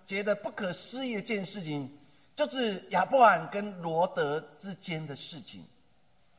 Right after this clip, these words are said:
一个后辈的人竟然夺得最好的土地，一个长辈的人竟然选择了退让。他们同样面对一件非常重要一件事情，那就是他们的羊群、牛群都增加了。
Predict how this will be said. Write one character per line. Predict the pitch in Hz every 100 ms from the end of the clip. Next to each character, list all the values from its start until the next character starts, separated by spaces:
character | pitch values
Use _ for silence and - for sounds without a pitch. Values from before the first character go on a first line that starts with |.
| _ _ _ _ _ _ _
一 | 285
个 | 277 233
后 | 330 311
辈 | - 311
的 | 220 202
人 | 190 202 - -
竟 | 339 240
然 | 202 170 175 175 - - _ _ _ _ _ _ _ _
夺 | - 202
得 | 247 190
最 | 180 285 208
好 | 156
的 | 151
土 | - 127
地， | 180 156 131 - - _ _ _ _ _ _ -
一 | 240
个 | 240 214 180 143 - - - - _ _ -
长 | 165
辈 | 170 294
的 | 196 180
人 | 151 156
竟 | - 269
然 | 185 170
选 | - 147
择 | 131 135
了 | 135
退 | - 185 127
让。 | 117 87 - - _ _ _ _ - _ _ _ _ _ _ _ _ -
他 | 302
们 | 302
同 | 247 277
样 | 311
面 | 294 302
对 | 285 254
一 |
件 | - 269 226
非 | 262
常 | 262 208 208
重 | - 254
要 | 247 220 220
一 | 226
件 | 226 214
事 | -
情， | 196 175
那 | 190 226
就 | 226
是 | - 214
他 | 208 185 240
们 | 226
的 | 185
羊 | 175 160 190
群、 | - 147 147 139
牛 | 151 160 185
群 | - 139 139
都 | 151 165
增 | - 160 143
加 | 143 127
了。 | 110 90